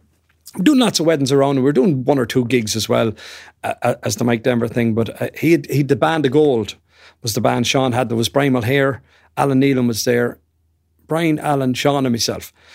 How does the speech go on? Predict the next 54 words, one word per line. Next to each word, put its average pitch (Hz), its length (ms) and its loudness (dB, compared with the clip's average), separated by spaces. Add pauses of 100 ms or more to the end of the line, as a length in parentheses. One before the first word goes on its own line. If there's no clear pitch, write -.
(120)
So - 140 -4
it 107 60 -2
was 120 340 -2 (120)
the, 139 80 0
the 113 140 -2
Band 143 260 0
of 113 60 -2
Gold. 135 360 2 (100)
And 131 180 2
it 120 60 0
went 127 200 -2
then, 147 320 -2
he 139 120 -2
had 131 80 0
the 120 40 -2
Badass 170 400 0
Boogie 147 280 2
Band 123 260 0
then 120 240 0
when 117 140 0
it, 113 200 -4 (320)
when 120 140 -2
he, 120 140 2
when 123 200 -4
he 120 60 2
got 127 160 2
away 139 180 2
from 123 140 0
the 123 80 4
weddings, 117 360 2
that 117 100 4
he 117 100 4
was, 117 200 2
uh, 117 180 2 (360)
doing 139 180 2
a, 139 100 6
uh, - 400 -2
something 139 380 0
a 135 40 2
little 135 200 0
bit 127 120 0
different. 123 280 0
So - 140 0 (220)
we 170 100 6
went 226 180 2
at 185 120 -2
that 180 200 0
for 165 120 0
a 147 40 0
couple 151 280 0
of 143 40 6
years. 147 440 2
And 139 240 -2
then 208 440 0